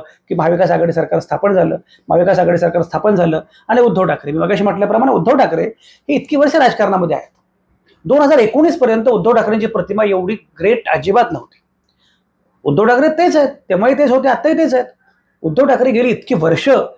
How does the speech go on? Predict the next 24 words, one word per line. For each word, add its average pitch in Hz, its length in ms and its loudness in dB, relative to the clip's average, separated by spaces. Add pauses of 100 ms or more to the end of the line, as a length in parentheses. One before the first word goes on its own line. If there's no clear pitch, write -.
(180)
राजकारण 170 380 -2
करतायत, 135 420 -8 (220)
जवळपास 165 320 0
वीस 208 320 -2 (540)
वर्ष, 185 300 0
दोन 170 380 -2
दशकं 165 380 -2 (480)
ते 294 420 0
ब-, 170 240 -2
शिवसेनेचं 190 460 0
त्या 180 140 -2
अर्थानं 185 360 -2
फार 208 100 0
महत्त्वाची 180 420 0
सगळी 180 320 -2 (260)
धुरा 185 180 2
सांभाळतायत. 160 520 -2 (560)
बाळासाहेब 175 380 0
गेल्यानंतर 180 540 2
तर 226 60 2
गेली 208 220 2
जवळपास 190 420 0
बारा 160 300 0
वर्ष 190 280 0